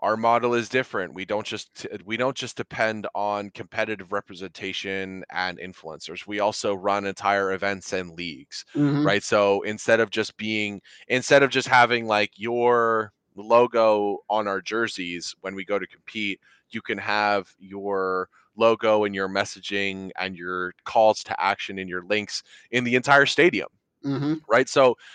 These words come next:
Speaker 1: so I'll, I'll go in depth as to what their, what their goals are for the space, what your in-, interest level is, what, what they might be,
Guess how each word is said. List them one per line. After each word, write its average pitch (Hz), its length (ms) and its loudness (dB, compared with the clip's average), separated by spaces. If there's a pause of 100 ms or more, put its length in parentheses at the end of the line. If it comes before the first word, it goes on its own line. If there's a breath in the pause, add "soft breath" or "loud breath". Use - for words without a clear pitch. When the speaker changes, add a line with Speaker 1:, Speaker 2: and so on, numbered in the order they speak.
Speaker 1:
so 156 180 8
I'll, 151 160 10
I'll 143 100 8
go 196 300 6
in 147 200 0
depth 143 280 4
as 117 220 -4
to 113 320 -4
what 117 320 2
their, 110 300 -2
what 139 200 -8
their 156 140 -6
goals 147 320 -2
are 90 180 2
for - 100 -14
the 85 80 -14
space, - 300 -10
what - 160 -8
your 135 120 -6
in-, 147 140 -12
interest - 380 -10
level 87 240 -4
is, 82 220 -6
what, 113 240 4 (720 soft breath)
what 110 300 2
they 120 120 0
might 110 280 0
be, 104 400 -4